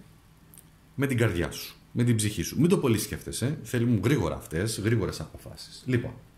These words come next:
η πρώτη επιλογή, λοιπόν, όπως βλέπεις, έχει να κάνει με μια, με ένα, με μια ουράνια ημισέλινο. Ποιο είναι όμως το βαθύτερο νόημα; Το βαθύτερο νόημα, λοιπόν, εδώ,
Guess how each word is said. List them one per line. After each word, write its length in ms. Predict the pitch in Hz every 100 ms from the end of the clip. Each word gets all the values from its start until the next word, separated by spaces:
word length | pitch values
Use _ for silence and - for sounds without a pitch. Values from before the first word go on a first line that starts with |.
| - - - - -
η 120 | - 123
πρώτη 320 | 170 220 233
επιλογή, 420 | - 135 92 87
λοιπόν, 400 | 101 85 87 80
όπως 300 | 78 - -
βλέπεις, 480 | - - 165 175 - - -
έχει 300 | - - -
να 100 | 104
κάνει 400 | 73 80 73 117 - - - - - -
με 100 | 170
μια, 500 | 202 220 220 202 - -
με 140 | 185
ένα, 180 | 196 190
με 100 | 170
μια 260 | 170 208 -
ουράνια 360 | 147 156 156 156
ημισέλινο. 580 | 139 120 - 76 - - - - - - - - - - - - - - - -
Ποιο 340 | - - 233 262
είναι 100 | 220
όμως 200 | 185 156
το 80 | 139
βαθύτερο 500 | 110 107 90 80 80
νόημα; 520 | 73 76 95 196 - -
Το 80 | 82
βαθύτερο 540 | 78 117 120 120 95
νόημα, 460 | 90 90 85 78 78
λοιπόν, 360 | 76 - 73 73
εδώ, 300 | 71 107 196